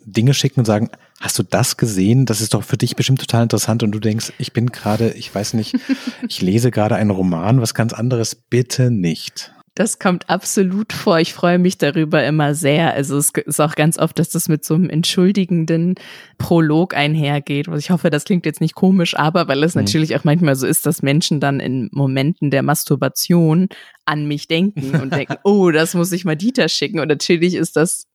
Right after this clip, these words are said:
Speaker 2: vermeintlich merkwürdig, aber ich freue mich immer darüber,
Speaker 1: Mhm.
Speaker 2: wenn ich dadurch ja auch merke, dass ich in die Gedanken dieser Menschen reingekommen bin und sie auf einmal vielleicht ihr eigenes Konsumverhalten reflektieren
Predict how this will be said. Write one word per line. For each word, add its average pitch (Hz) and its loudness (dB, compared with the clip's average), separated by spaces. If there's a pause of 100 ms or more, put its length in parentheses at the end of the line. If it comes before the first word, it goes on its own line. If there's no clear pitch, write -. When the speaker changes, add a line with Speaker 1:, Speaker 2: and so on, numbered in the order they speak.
Speaker 2:
vermeintlich 160 0
merkwürdig, 151 -2
aber 156 -2 (580)
ich - -8
freue 165 2
mich 185 2
immer 143 0
darüber, 143 2
Speaker 1:
Mhm. - -10
Speaker 2:
wenn 139 -2 (320)
ich - -4
dadurch 147 2
ja 143 2
auch - -6
merke, 151 2
dass - -2
ich 143 -8
in 156 0
die 151 -4
Gedanken 147 0
dieser 143 2
Menschen 143 2
reingekommen 139 2
bin 147 2
und 143 -2
sie 135 0
auf - -4
einmal 139 2
vielleicht 131 -2
ihr - 0
eigenes 143 0
Konsumverhalten 151 2
reflektieren 147 -2